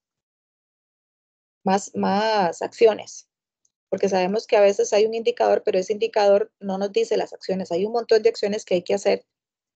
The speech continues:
para colocarlas ahí, ¿verdad? Para poder ejecutarlas. Pues bueno, por ahí tenemos esto.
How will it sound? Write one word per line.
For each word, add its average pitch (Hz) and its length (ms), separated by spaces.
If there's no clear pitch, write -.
para 190 280
colocarlas 175 640
ahí, - 220
¿verdad? - 400
Para - 220
poder 139 200
ejecutarlas. - 760
Pues 180 120
bueno, - 220
por 185 120
ahí 180 140
tenemos 214 400
esto. 254 380